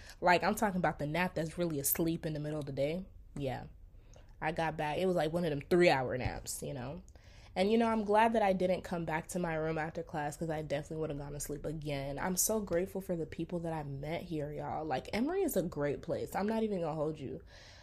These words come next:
I'm not even gonna hold you. The experience truly is what you make it. Don't let the barriers and the things that immediately look like, um, obstacles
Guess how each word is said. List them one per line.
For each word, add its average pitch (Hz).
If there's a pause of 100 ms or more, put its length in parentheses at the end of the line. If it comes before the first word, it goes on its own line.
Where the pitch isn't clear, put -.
(420)
I'm 208
not 226
even 220
gonna 180
hold 180
you. 147
The 185
experience 214
truly 214
is 170
what 165
you 165
make 156
it. 147
Don't 190
let 170
the 170
barriers 165
and 151
the 151
things 165
that 151
immediately 160
look 151
like, 139 (580)
um, 131 (680)
obstacles 254